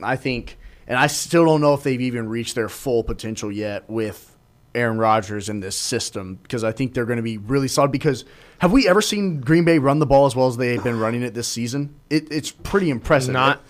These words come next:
Speaker 2: not since Eddie Lacy's, like,
Speaker 1: Right?
Speaker 2: first
Speaker 1: Right?
Speaker 2: rookie
Speaker 1: And,
Speaker 2: year. I think
Speaker 1: and
Speaker 2: that was it.
Speaker 1: when you have someone like that to run the ball, and so it's not just like, "Oh, Aaron Rodgers is throwing it. Oh, he's throwing it again." Now you're like, "Oh, they can run it too, and they have Aaron Rodgers?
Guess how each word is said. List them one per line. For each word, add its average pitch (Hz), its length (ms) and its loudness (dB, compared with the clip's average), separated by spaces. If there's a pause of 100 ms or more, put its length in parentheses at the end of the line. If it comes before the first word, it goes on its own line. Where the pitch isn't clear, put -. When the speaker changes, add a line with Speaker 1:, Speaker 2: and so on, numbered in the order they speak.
(100)
Speaker 2:
not 135 300 2
since 156 220 0
Eddie 131 240 2
Lacy's, 123 400 2
like, 110 120 2
Speaker 1:
Right? 190 340 4
Speaker 2:
first 131 340 2
Speaker 1:
Right? 135 260 4
Speaker 2:
rookie 233 200 2
Speaker 1:
And, - 80 4
Speaker 2:
year. 113 160 6
I 104 60 4
think 156 200 4
Speaker 1:
and 123 60 0
Speaker 2:
that 113 140 4
was 107 160 0
it. 101 340 -2
Speaker 1:
when 160 200 2
you 202 120 4
have 175 260 4
someone 175 500 2
like 143 280 0
that 139 320 2
to 147 100 2
run 123 280 2
the 139 80 4
ball, 131 400 4
and 127 180 -4
so 127 140 0
it's 117 120 -6
not 120 300 2
just 120 240 -6
like, 107 340 -2
"Oh, 202 200 6
Aaron 147 180 -2
Rodgers 151 340 0
is 151 120 -6
throwing 123 320 -2
it. 87 180 -14
Oh, 196 180 2 (160)
he's 131 140 -6
throwing 143 240 2
it 139 140 0
again." 127 260 0
Now 127 140 2
you're 151 100 2
like, 113 220 0 (440)
"Oh, 151 120 6
they 135 120 0
can 143 140 0
run 131 180 2
it 120 120 -6
too, 131 360 2 (120)
and 160 200 2
they 180 120 4
have 180 160 4
Aaron 190 220 4
Rodgers? 208 500 2